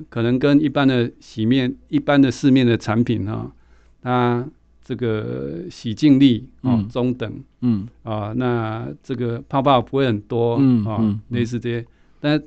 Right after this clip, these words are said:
Speaker 1: 它最好的好处就是对皮肤很温和。
Speaker 2: 嗯哼，嗯哼。
Speaker 1: 而且你冲了以后很快就能够冲下去，它不会造成环境的荷尔蒙。
Speaker 2: 嗯。哦，是。
Speaker 1: 下水道以后它会自然分解。
Speaker 2: 嗯，嗯，嗯。
Speaker 1: 哦，所以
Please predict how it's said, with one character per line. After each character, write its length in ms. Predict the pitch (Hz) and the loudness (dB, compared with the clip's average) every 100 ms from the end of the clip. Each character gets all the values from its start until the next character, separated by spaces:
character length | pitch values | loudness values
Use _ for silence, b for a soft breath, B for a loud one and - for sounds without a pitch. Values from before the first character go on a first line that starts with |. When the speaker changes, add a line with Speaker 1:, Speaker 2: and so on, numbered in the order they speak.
| - | -4
Speaker 1:
它 160 | 151 | -2
最 180 | 151 160 | 0 2
好 140 | 113 | 2
的 100 | 104 | 0
好 200 | 101 98 | -4 -8
处 180 | 98 127 | -6 -6
就 140 | 113 117 | -4 -4
是 60 | |
对 140 | 117 120 | -4 -6
皮 240 | 117 107 | -6 -10
肤 240 | 101 117 113 | -10 -8 -10
很 100 | 113 104 | -10 -10
温 120 | 113 107 | -10 -10
和。 140 | 117 - 170 | -12 -12 -2
Speaker 2:
嗯 160 | 123 | 2
哼， 200 | 120 135 135 | 2 0 -2
嗯 140 | 107 | -4
哼。 160 | 113 113 | -4 -4
Speaker 1:
而 120 | 131 | -2
且 320 | 147 127 110 - _ _ - | 0 0 0 -8 _ _ -6
你 300 | 120 113 139 _ | -4 -4 -6 _
冲 200 | - 156 | 0 4
了 120 | 160 | 4
以 100 | 117 | 4
后 100 | 135 | 0
很 220 | 110 110 110 | 0 -2 -4
快 220 | - 131 | -2 -2
就 160 | 123 | 0
能 120 | 117 113 | 0 -2
够 80 | |
冲 240 | 113 - 113 | -4 -4 -2
下 160 | 113 | -2
去， 300 | 110 - 113 113 | -4 -8 -10 -8
它 120 | 135 | 0
不 100 | 123 | 2
会 80 | 131 | 2
造 220 | 120 123 | 2 -2
成 200 | 110 104 | -2 -6
环 160 | 107 | -6
境 220 | 113 127 117 | -6 -4 -4
的 80 | |
荷 120 | 107 120 | -6 -6
尔 80 | 123 | -6
蒙。 180 | 135 | -8
Speaker 2:
嗯。 40 | 143 | -6
哦， 480 | 131 175 170 143 113 | -6 -4 -2 -2 -4
是。 100 | 107 | -2
Speaker 1:
下 120 | - | 2
水 160 | 165 120 | 4 2
道 240 | 107 131 | 2 2
以 80 | 117 | 4
后 80 | 120 | 0
它 140 | 120 | 0
会 100 | 127 | -2
自 160 | 120 139 | -2 -4
然 180 | 113 104 | -6 -6
分 220 | 113 110 | -8 -10
解。 180 | - 160 | -10 -6
Speaker 2:
嗯， 280 | 131 127 120 | 0 2 4
嗯， 200 | 117 117 113 | 2 0 0
嗯。 60 | |
Speaker 1:
哦， 100 | 113 | -4
所 160 | 107 | 0
以 20 | 135 | 2